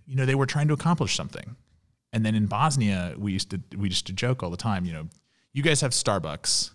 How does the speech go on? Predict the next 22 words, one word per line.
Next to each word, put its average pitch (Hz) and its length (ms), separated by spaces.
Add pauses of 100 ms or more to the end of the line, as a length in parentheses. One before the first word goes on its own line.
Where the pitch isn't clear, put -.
and 92 160
we 87 80
have - 160
coffee." - 480 (1000)
Uh, 80 280
and 92 120
in 90 60
the 85 80
Bosnian 123 400
language, 92 340
you 90 120
don't 101 480 (640)
have 131 420
coffee 87 640 (160)
as 98 140
something 92 240
you 85 100
consume. 82 760 (380)
You 101 140
go 98 260
to - 400
coffee. - 540